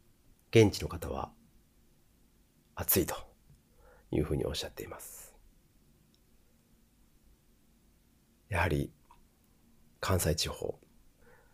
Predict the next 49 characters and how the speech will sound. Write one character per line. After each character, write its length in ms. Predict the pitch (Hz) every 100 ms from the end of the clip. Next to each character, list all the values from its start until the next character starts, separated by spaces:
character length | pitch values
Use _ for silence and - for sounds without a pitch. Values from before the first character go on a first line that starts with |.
| _ - _ _ _ _ _ _ _ _ _
湿 260 | - - - _ -
気 100 | 92
の 320 | 90 87 -
多 80 | 85
さ、 280 | - - - - _ - _ _ _ _ _ _ _ _ _ _ - 101 85
身 200 | 101 98
に 100 | 107
染 160 | - 92
み 100 | 82
て 240 | 76 69 - - _ _ _ -
感 180 | -
じ 100 | 78
て 60 | 78
お 60 | 73
り 80 |
ま 80 | 73
す。 340 | - - - - _ - _ - - - - - - -
そ 180 | - 104
ん 40 |
な 60 | 120
話 280 | 131 123 117
は 80 | 76
ど 100 | 85
う 40 |
で 80 | 80
も 80 | 82
い 40 |
い 20 |
ん 60 | 71
で 80 | 69
す 120 | -
が、 180 | 55 - - -
現 160 | 117 131
在 100 | 101
私 400 | 73 92 - 98
が 240 | 92 67 - -
泊 80 | 104
ま 80 |
っ 40 | 92
て 140 | -
お 40 | 87
る 60 |
場 120 | 71
所 100 | -
は 80 | 71
で 60 | -
す 160 | -
ね、 200 | 71 - - - - - - - - - - - - - -
札 220 | -